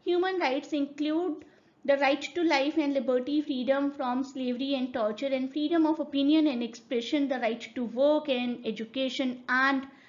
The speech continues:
many more. Whatever a human being basically needs, that is what human rights are.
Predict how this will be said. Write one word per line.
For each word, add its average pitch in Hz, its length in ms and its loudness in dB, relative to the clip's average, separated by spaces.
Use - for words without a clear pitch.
many 277 360 4
more. 220 240 -2
Whatever 302 580 2
a 269 260 0
human 349 420 6
being 285 300 4
basically 247 600 -2
needs, 240 560 -2
that 240 340 0
is 269 240 0
what 240 260 -4
human 226 360 -2
rights 214 440 -4
are. 208 240 0